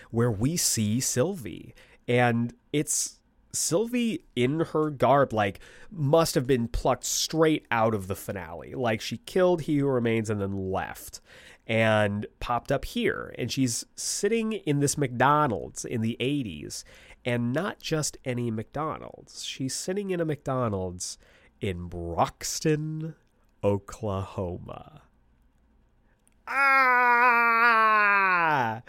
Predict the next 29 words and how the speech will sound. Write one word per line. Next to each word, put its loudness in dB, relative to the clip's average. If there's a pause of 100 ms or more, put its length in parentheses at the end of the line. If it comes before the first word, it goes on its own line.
(440)
I 4
am 4
so 6
excited 6
about 8
this. 8
J 4
M 4
S 6
stands, 4
we 4
rise. 6
I 4
am 6 (120)
stoked 2
about 2
Broxton. -2 (280)
Uh, 6
for -4
those 4
of -2
you 4
who 4
aren't 0
aware, 2
Broxton 0
is -4
a 0
big 2